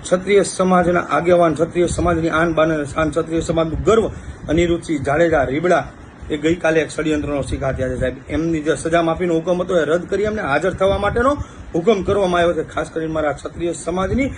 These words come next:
દરેક સંસ્થા, દરેક સંગઠનને ખાસ જાગૃત મારા સમાજના યુવાન ભાઈઓને વિનંતી કે હવે જો આપણે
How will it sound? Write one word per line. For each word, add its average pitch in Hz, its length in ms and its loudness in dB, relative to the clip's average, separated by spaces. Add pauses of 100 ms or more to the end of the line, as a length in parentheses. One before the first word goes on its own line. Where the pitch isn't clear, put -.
(340)
દરેક 185 260 4
સંસ્થા, 185 380 -2
દરેક 180 340 2
સંગઠનને 190 520 -2
ખાસ - 360 -6 (140)
જાગૃત 170 360 0 (540)
મારા 147 200 0
સમાજના 160 560 0
યુવાન 151 400 0
ભાઈઓને 151 260 0
વિનંતી 151 420 -2 (360)
કે 131 60 0
હવે 151 240 6
જો 170 100 0
આપણે 175 380 4